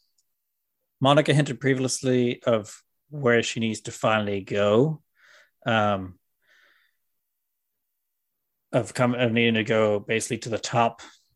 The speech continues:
This is where the answers are. This is the place that she could not go before. And now there's no one to say, "Hey, you're not allowed up there. You're not part of the big wigs." She can say, "Screw you guys, I'm going."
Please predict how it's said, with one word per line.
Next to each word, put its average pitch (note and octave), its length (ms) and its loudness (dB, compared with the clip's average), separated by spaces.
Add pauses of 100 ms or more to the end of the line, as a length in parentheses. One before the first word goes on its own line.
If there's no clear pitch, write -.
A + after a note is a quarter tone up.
This - 180 -2
is A#2 120 -6
where A#2 140 4
the A2 160 2
answers A2 360 -2
are. G2+ 400 0
This A#2+ 180 -6
is A2 140 -4
the A2 80 -4
place A2 500 -2
that C3 180 -4 (240)
she - 220 -8
could F3+ 260 4
not A#2 180 2
go A2+ 140 2
before. A2 640 0
And B2 160 0
now A#2+ 160 2
there's A2+ 200 -2
no A2+ 140 0
one A2+ 140 0
to G#2+ 60 -8
say, A2+ 520 -2
"Hey, D3+ 160 2
you're B2 120 2
not B2+ 100 2
allowed A#2+ 220 4
up A2+ 100 -4
there. G#2+ 380 -6
You're A#2+ 120 0
not A#2 180 -2
part A2 160 -4
of G#2+ 60 -6
the A2 60 -6
big G#2+ 200 -2
wigs." G#2 460 -2 (140)
She - 200 -6
can G#2 180 -8
say, G#2+ 260 -4
"Screw C#3 240 0
you B2+ 120 6
guys, A#2 520 2 (280)
I'm A2+ 200 -6
going." A2 380 2